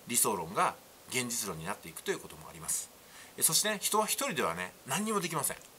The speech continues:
一人でできることには限度があります。でも、どんな大きな夢も最初は一人の人から始まるんですよ。うん、だからこの言葉をね、私はね、胸にね、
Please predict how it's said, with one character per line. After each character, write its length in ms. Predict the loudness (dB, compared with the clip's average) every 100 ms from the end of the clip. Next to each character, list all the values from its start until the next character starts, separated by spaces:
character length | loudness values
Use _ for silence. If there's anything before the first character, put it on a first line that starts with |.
| -16 0
一 80 |
人 120 | 6 6
で 60 |
で 140 | 6 -2
き 80 | -2
る 80 |
こ 80 | -4
と 100 | -2
に 100 | 0
は 80 | 2
限 180 | 2 0
度 80 | -4
が 60 |
あ 40 | -6
り 60 |
ま 80 | -2
す。 220 | -2 -2 -12 -20 -20 -20 0 6
で 100 | 6
も、 220 | 6 -2 -12 -12 4
ど 220 | 6 8
ん 60 |
な 120 | 10 10
大 140 | 8
き 100 | 2
な 80 | 0
夢 220 | 0 0
も 280 | 2 0 -2
最 240 | 2 4 6
初 120 | 6
は 100 | 4
一 200 | 4 4
人 80 | 2
の 80 | 0
人 160 | -2 -2
か 100 | 0
ら 60 |
始 140 | -2 -6
ま 80 |
る 60 | -8
ん 20 |
で 60 | -8
す 60 | -10
よ。 80 | -12 -20 -20 -20 -20 -16 -10
う 20 |
ん、 240 | -8 -6
だ 80 | -6
か 60 | -2
ら 60 |
こ 80 | 2
の 120 | 2
言 160 | 2 10
葉 120 | 10
を 80 | 10
ね、 80 | 4
私 280 | 0 0 0
は 60 |
ね、 100 | -2
胸 240 | -2 0 -2
に 120 | -2
ね、 180 | -4